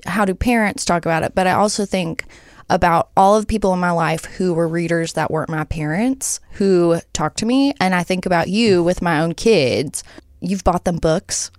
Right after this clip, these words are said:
for Christmases and birthdays, and I want you to be able to talk to my kids too. And this is just a great conversation place to be like, What are things that you want the kids in your life to see in books. What are the things that seem important to me as an adult?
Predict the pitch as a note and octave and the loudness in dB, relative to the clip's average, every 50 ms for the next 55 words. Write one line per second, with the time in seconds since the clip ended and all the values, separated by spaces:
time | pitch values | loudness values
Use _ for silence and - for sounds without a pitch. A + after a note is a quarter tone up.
0 | - - - F#3+ F3 - - E3 E3+ - G#3 F#3+ F#3+ - - G3+ G3 G3 G3 F3 | -10 -4 -2 -2 -2 -2 -2 -4 -4 -2 -2 -4 -4 -4 -2 -2 -2 0 -2 -2
1 | D#3+ - D3+ D#3 E3 E3+ - - C4+ C4+ C#4 D4 D4+ D#4 D#4 C#4+ - - - G3 | -2 -2 -2 -2 -2 -4 -4 -2 0 0 2 2 2 0 -2 -2 -4 -6 -4 -2
2 | F#3+ F#3 F3 E3+ E3 D#3+ D#3 D#3+ - - - - - F#3 F#3 F#3+ G3 F#3+ F3 - | 0 0 0 0 0 0 -2 -4 -6 -8 -10 -6 -2 0 2 2 2 2 0 0
3 | - _ - - - E3+ F3+ G#3 A#3 A#3+ A#3 G#3 F3+ F3 F3 E3+ - - F#3+ E3+ | -4 _ -14 -10 -8 -4 -2 0 2 4 4 4 4 4 2 0 0 -2 0 0
4 | F3+ E3+ E3 E3 D#3+ F#3+ E3+ E3 - - E3 E3 - E3+ D#3+ D#3+ - - - A#3 | 2 2 2 2 2 0 0 0 0 -2 -2 -2 0 -2 -2 -2 -4 -2 0 2
5 | A3+ F#3+ E3 D#3 D3+ - - - F3 F3+ F#3+ F#3+ F#3 - G3 F#3 E3+ E3+ E3+ F3+ | 4 4 4 4 2 2 0 0 0 0 0 0 0 0 0 -2 0 0 -2 -2
6 | F3+ - E3+ D#3 F3 F#3 F#3+ F#3+ - - F#3+ F#3 G3 G3 E3+ - G3 G#3+ A#3+ - | 0 -2 0 2 2 2 2 2 2 0 0 0 0 0 0 0 0 0 0 0
7 | F#3 D#3+ D#3 E3 D#3 D#3 D#3+ - - - F3 E3 E3 D#3+ D#3 D3+ D#3 - - - | -2 -2 -2 0 -2 -2 -2 -2 -4 -2 -2 0 0 2 2 2 0 -2 -6 -16
8 | - - - - - - - F#3 A3+ C4+ C4+ C4 C#4+ C#4 C#4+ C4+ - B3+ B3 A3 | -20 -20 -20 -20 -8 -2 0 2 2 2 2 2 2 2 2 4 2 2 2 2
9 | A3+ A#3+ A#3+ A#3+ A#3 A#3+ A#3 G#3+ - - - - - _ - - G3 F#3 - A3 | 0 0 2 2 2 2 2 0 -2 -6 -14 -20 -20 _ -4 -4 -2 2 2 2
10 | A#3 A#3 A#3+ A3+ A3 G#3 G#3 G#3+ A3+ A#3 - - D#3+ E3 - - G#3+ A#3+ C4 G3+ | 4 4 2 2 2 2 2 2 2 0 -2 -2 -4 -4 -2 -2 0 2 2 2
11 | E3+ D3 D3+ D#3 E3 - - - - - - _ _ _ - E3 E3 F#3 G3 G#3+ | 0 0 0 0 -2 -2 -4 -8 -10 -10 -12 _ _ _ -6 -2 0 0 2 2
12 | G#3+ G#3 G3+ G3 - - G3+ G#3 G3+ G3+ G3+ - E3+ E3 - - - G#3 G3+ F#3 | 0 0 -2 -4 -4 -4 -4 -4 -2 -4 -4 -2 -2 -2 -2 -2 -4 -2 -2 -2
13 | E3+ - - G3+ G#3+ - - F3+ E3+ C3 - - E3+ E3 F3+ G3+ G#3 F#3 F3 D#3+ | -4 -4 -2 -2 -2 -2 -2 -4 -6 -4 -4 -2 -2 -2 0 0 0 2 0 0
14 | - E3+ E3 D#3 D3+ F3+ G3 G3+ F3+ E3 C#3 - | -2 -2 -4 -2 0 0 2 2 2 2 0 -2